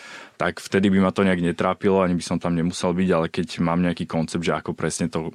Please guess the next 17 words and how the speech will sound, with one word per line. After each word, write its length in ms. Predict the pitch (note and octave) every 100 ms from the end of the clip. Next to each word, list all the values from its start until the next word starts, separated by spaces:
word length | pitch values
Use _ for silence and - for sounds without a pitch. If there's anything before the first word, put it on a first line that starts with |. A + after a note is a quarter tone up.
| _ -
chcem, 220 | - F2
aby 160 | E2
vyzeralo, 480 | D#2+ E2 F#2 F2+ E2+
tam 160 | D#2 D#2+
boli 160 | D#2+ D2+ _ -
plátna 400 | D2 D2 E2+ D#2+
aj 40 |
na 100 | D#2 F2+
zemi 300 | G2 F#2+ -
pohádzané 720 | E2+ F2 E2 E2+ E2+ E2 - - - - - - -
a 80 | -
nejaké, 560 | E2 E2 - F2+ E2 - - - - _ _ _
o, 160 | - D#2+ E2 E2 E2+ E2+ F2
veci 260 | E2 - E2
na 200 | D#2+ G#2
stene 600 | - A2 G2+ G2 F#2+ F2+
a 160 | E2+